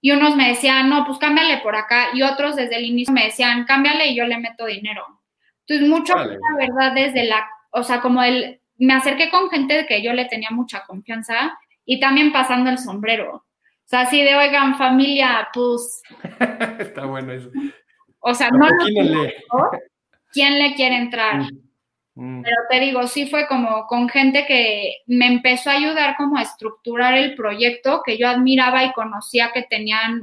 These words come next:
Speaker 1: mucho conocimiento, a quien yo le podía jalar mucha experiencia, y me decían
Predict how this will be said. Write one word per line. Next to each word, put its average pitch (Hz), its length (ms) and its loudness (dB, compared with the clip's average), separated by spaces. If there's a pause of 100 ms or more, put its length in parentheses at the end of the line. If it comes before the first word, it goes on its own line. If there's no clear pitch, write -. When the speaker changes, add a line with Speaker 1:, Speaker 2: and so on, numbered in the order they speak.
Speaker 1:
mucho 262 560 2
conocimiento, 226 600 -6
a 247 60 0
quien 214 220 -4
yo 220 100 -4
le 240 140 0
podía 214 300 -4 (180)
jalar 240 260 0
mucha 254 280 0
experiencia, 214 680 -6 (640)
y 240 80 -2
me 247 100 6
decían 269 220 4